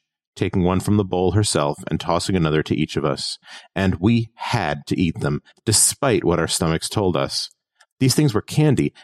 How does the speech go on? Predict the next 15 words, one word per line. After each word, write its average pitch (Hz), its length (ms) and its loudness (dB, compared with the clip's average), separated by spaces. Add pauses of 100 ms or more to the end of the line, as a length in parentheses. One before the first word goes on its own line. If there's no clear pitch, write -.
and 107 120 2
what 143 180 0
child 107 500 2 (100)
ever 117 200 2
denied 95 560 0 (260)
just 107 320 -2
one 101 300 2
more 95 280 4
cherry 87 360 0
plum? 80 420 -2 (1160)
I 90 100 -2
never 98 160 0
saw 110 320 0
Mom 165 360 2
throw 85 180 -2